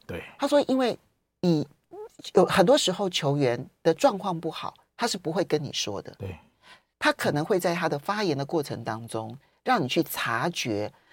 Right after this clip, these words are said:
Speaker 2: 很细微的一些变化，
Speaker 1: 嗯。
Speaker 2: 你必须要提高警觉。所以准备聆听，不是叫你自己讲很多话，是你要听别人说什么。
Speaker 1: 是，是。
Speaker 2: 这是第一个部分，他让自己随时准备聆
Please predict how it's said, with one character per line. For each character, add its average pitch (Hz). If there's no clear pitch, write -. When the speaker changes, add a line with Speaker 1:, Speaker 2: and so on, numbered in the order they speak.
Speaker 2:
很 139
细 247
微 135
的 120
一 76
些 131
变 127
化， 110
Speaker 1:
嗯。 127
Speaker 2:
你 135
必 190
须 185
要 165
提 143
高 147
警 -
觉。 -
所 254
以 -
准 170
备 240
聆 151
听， 190
不 202
是 240
叫 208
你 147
自 190
己 143
讲 131
很 135
多 104
话， -
是 156
你 151
要 165
听 175
别 113
人 113
说 120
什 -
么。 147
Speaker 1:
是， 123
是。 107
Speaker 2:
这 165
是 175
第 190
一 175
个 151
部 143
分， 131
他 151
让 196
自 175
己 147
随 127
时 139
准 -
备 113
聆 87